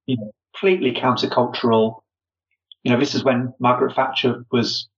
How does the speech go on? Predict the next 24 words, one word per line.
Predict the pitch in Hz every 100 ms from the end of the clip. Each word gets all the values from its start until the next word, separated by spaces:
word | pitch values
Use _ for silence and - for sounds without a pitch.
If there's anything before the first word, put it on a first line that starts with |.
| _ _ -
Falklands | - 147 131 127 110
War, | 127 120 113
it | 113
was | 123 - -
the, | 120 117 - -
the | - - -
big | 143 131
economic | - - 123 123 -
boom, | 139 131 127 123
it | 123
was | 120 117 - -
Big | 143 127 -
Bang | 127 127 123
in | 123
the | 120
s-, | 120 - - _ - - 120 -
London | 123 127 120 123
Stock | - -
Exchange, | - - - 131 123 120 127
it | 123
was | 120
capitalism, | - - - - 120 104 117 117 117 117
you | 127
know, | 110 107